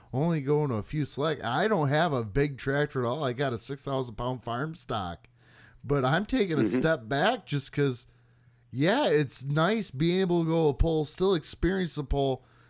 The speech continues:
Speaker 1: on more of an insider's, uh, viewpoint than,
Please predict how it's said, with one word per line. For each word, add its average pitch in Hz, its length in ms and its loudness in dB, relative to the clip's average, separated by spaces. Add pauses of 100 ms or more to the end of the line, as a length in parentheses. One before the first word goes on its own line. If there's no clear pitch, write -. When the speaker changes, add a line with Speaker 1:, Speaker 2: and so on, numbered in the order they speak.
(200)
Speaker 1:
on 139 180 2
more 160 220 4
of 135 80 2
an 139 80 0
insider's, 143 960 0
uh, 113 240 0
viewpoint 127 920 0
than, 120 440 -2